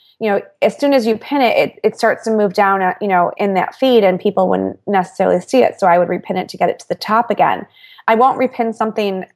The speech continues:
multiple times in a row. I also won't repin one particular pin to multiple boards in a row. I'll space those out. But don't be afraid to re-, like, look for your successful pins that are doing well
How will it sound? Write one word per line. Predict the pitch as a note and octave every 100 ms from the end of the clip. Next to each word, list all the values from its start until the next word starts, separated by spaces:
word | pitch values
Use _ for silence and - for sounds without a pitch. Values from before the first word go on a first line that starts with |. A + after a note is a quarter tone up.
| _ -
multiple | G3+ F#3 -
times | F3+ G3 F3+
in | F3+
a | E3+
row. | E3+ F3 A3
I | A3 F#3
also | F3+ -
won't | F#3 E3+
repin | F3+ - F#3+ F3+ F3 _ _
one | F#3+ F#3+ F#3
particular | G3 F#3+ F3+ F#3 F#3
pin | G#3 F3+ F3+
to | -
multiple | F#3+ E3+ - F#3
boards | F3 F#3+ G3 F#3+
in | F#3
a |
row. | E3+ E3
I'll | D3+ F3+
space | - F#3 F3 -
those | E3 E3+
out. | E3 D#3 G2+ - - _ _ -
But | F#3+
don't | A3+ A#3
be | B3+ A#3
afraid | A3 G#3+ G3 G3 -
to | - G3
re-, | G#3+ G#3
like, | - G3+ _
look | G#3 G#3+ B3
for | - C4 A#3 G#3+ - _
your | G#3+ G3+
successful | F#3+ G#3 - F#3+ - F#3+
pins | - G3+ F#3+
that |
are | G3
doing | F3+ F3 F3
well | E3 E3 A#3+